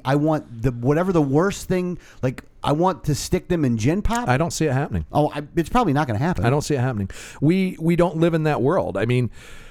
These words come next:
Speaker 2: we live in a world where no matter what a former president does, he's not going to jail. I, we live in that world. I, it's just, we live in a world where, you know,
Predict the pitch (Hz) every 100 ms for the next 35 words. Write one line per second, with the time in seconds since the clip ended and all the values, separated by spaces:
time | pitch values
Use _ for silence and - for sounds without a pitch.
0 | - - 123 143 190 190 151 160 156 139
1 | 135 120 98 104 117 101 110 104 110 123
2 | 139 127 127 117 101 139 113 113 117 -
3 | 123 120 104 127 120 107 98 98 127 98
4 | 101 120 117 113 107 110 92 80 - -
5 | - - - - - - - - - -
6 | - - - - 123 135 143 143 160 135
7 | 123 110 98 80 - - - - - -
8 | - 131 139 135 143 131 - - - -
9 | - - - 120 143 202 180 175 165 147
10 | 127 120 113 113 110 - 110 110 107 104
11 | 98 98 - - - - - - - -
12 | - - - - - 233